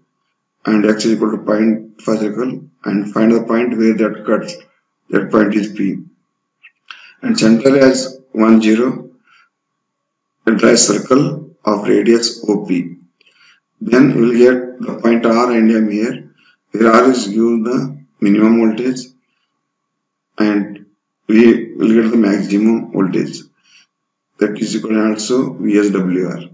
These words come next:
And you extend this O P to the outer circle, it cuts the angle at one thirteen degree. And measure O P on the scale, will get K is equal to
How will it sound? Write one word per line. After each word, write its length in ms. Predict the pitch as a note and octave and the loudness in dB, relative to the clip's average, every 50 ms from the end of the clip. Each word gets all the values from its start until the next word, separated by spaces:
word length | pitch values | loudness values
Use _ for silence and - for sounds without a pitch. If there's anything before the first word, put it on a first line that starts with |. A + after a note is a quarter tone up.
| _ _ _ - - - _ _ _ _ _ - | _ _ _ -20 -20 -20 _ _ _ _ _ -2
And 160 | - B2 B2+ | 0 2 4
you 240 | B2+ B2+ C3 - - | 4 4 4 4 4
extend 540 | A2+ A2 - - - - C3+ C#3 D3 C#3 C3+ | 2 0 -2 -2 2 4 4 6 4 4 2
this 300 | C3 C3 - - - - _ - | 0 0 -2 -6 -10 -18 _ -2
O 180 | A2+ G#2+ G#2+ A2 | -2 -2 0 0
P 320 | C3 B2+ C3 - - - - - _ _ _ _ _ _ _ _ _ _ _ _ _ _ _ _ _ _ _ _ - | 0 0 0 0 -2 -6 -12 -20 _ _ _ _ _ _ _ _ _ _ _ _ _ _ _ _ _ _ _ _ -6
to 40 | A2 | -4
the 120 | A2 A2 | 0 2
outer 240 | G#2+ G#2 G2+ G#2+ - | 2 0 0 -2 -4
circle, 500 | - A2+ A2 A2 - B2 C3 - - - | -6 -6 -4 -4 -2 -2 -2 -2 -4 -6
it 160 | F#2+ - - | -8 -6 -4
cuts 400 | - G#2+ A#2 A#2+ - - - - | -2 0 0 0 -2 -6 -10 -12
the 500 | - A2+ A2 A2 A2 A2+ A2 - - - - _ _ _ _ _ _ - | -10 -6 -2 -2 -2 -2 -2 -6 -10 -18 -20 _ _ _ _ _ _ -2
angle 580 | G2 G#2 G#2+ A2 A2 A2+ A2 G#2 G#2 - - - - _ - G#2 | 0 0 2 2 2 2 2 0 -2 -6 -12 -18 -20 _ -6 -4
at 420 | G#2 - - - - - - - | -4 -4 -6 -10 -14 -14 -8 -4
one 240 | G2 G#2+ G#2 - - | -4 -2 -2 -2 -4
thirteen 300 | F#2+ F#2 F2+ A2 G#2+ G2+ | -4 -4 -2 -2 -2 -2
degree. 340 | G2+ G#2 G#2 A2+ B2+ B2+ - - - _ _ _ _ _ _ _ - | -2 -4 -4 -6 -6 -8 -8 -12 -18 _ _ _ _ _ _ _ -4
And 120 | G#2+ G#2+ | 0 4
measure 240 | G#2+ G#2+ G#2+ A#2+ B2 | 4 6 6 8 8
O 180 | B2 A#2+ A2 - | 8 6 4 4
P 140 | C3+ C3 A#2+ | 2 2 2
on 80 | A#2 | 2
the 140 | A#2 A2+ A2 | 2 0 -2
scale, 400 | - - - A#2+ A#2+ C3 C#3+ - | -4 -4 -2 0 0 0 -2 -4
will 180 | - - G#2+ A2 | -6 -6 -4 0
get 300 | A2+ A2 G#2+ - - - | 0 -2 -2 -4 -8 -4
K 100 | - A#2 | 0 2
is 180 | A2 A2 A2 | 2 2 2
equal 280 | A2+ - C3+ A#2+ G#2+ G#2 | -2 -4 -4 -6 -6 -6
to 260 | A#2+ A#2+ A#2+ - | -6 -8 -8 -10